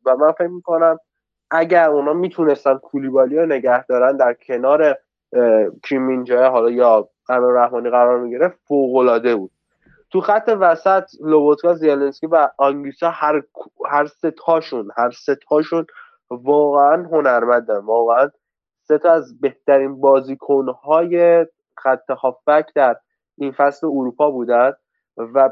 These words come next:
بیشتر هم حالا خب راجع به آنگوسا حرف زدیم، راجع به زیلنسکی حرف زدیم، اما این لوبوتکاه که حملات ناپولی رو طراحی می‌کنه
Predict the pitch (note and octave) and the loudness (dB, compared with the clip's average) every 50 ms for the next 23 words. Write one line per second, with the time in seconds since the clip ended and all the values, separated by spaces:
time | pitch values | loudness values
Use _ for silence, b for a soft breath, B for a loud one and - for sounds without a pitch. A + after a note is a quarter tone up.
0 | - _ _ _ - C#3 D3 D3+ - - E3+ D#3 E3 F3+ F#3 F3+ E3 - D3+ - | -2 _ _ _ -18 -14 -14 -12 -6 -2 0 0 0 0 -2 -2 -2 -4 -4 -4
1 | F#3+ F3 E3+ D#3 D3 D3+ E3+ F#3 D#3+ D#3+ D3+ D3+ D3 D3+ C#3+ - D#3+ E3 E3+ E3 | -2 0 0 0 2 2 0 0 2 0 -2 -2 -4 -8 -6 -6 -4 0 0 0
2 | E3 E3 E3 C#3+ C3+ C#3 C3+ C3 C3 D3 D#3 D#3+ D3+ C#3 B2 A#2+ A#2+ C3 C#3 C#3 | 0 -2 -4 -4 -2 0 0 0 0 0 -2 -2 0 0 -2 -2 -2 -2 -2 0
3 | C3+ C3+ B2+ A#2+ B2 A#2+ A#2 - - C#3+ C#3 C#3 D3+ D3+ - C3+ B2+ B2 C#3 D#3+ | 0 0 0 0 0 -4 -8 -6 -2 0 2 2 0 0 -2 -6 -6 -6 -6 -8
4 | - - C#3+ D#3 F3 F#3 F#3 F3 F3+ _ _ _ _ _ _ D#3+ F3+ G3 F#3+ F3+ | -8 -4 -4 -4 0 0 0 0 -2 _ _ _ _ _ _ -4 -4 -4 -2 0
5 | F3 D#3+ C#3+ C#3 C#3+ C#3+ C#3 - - - D#3+ D#3 D3 C3 A#2+ - - A#2+ A#2 A2+ | 0 0 2 2 0 0 -2 -4 -4 0 2 2 2 0 -2 -2 0 2 2 2
6 | G#2+ G#2 _ _ _ _ _ _ _ _ - - C#3 B2+ B2+ C3 B2+ B2 B2+ C3+ | 2 0 _ _ _ _ _ _ _ _ -10 -4 -4 -4 -2 -2 -2 0 2 0
7 | C#3 D3 D3 - D3 C3 B2 A2+ - _ _ _ _ _ - B2+ B2 A#2+ A#2+ - | 0 0 0 0 2 2 2 0 -2 _ _ _ _ _ -4 -2 -2 -2 -2 -2
8 | B2+ A#2+ A#2 B2+ B2+ C3 B2 - C3 A#2 A#2+ A#2 A#2+ A#2+ B2+ B2 A#2 A#2 A#2 _ | -6 -6 -4 -6 -6 -6 -6 -2 -2 -2 0 -2 -4 -6 -8 -8 -12 -12 -10 _
9 | - A#2+ A#2+ B2 C3 C3+ C#3+ D3+ | -4 -2 0 2 4 4 2 2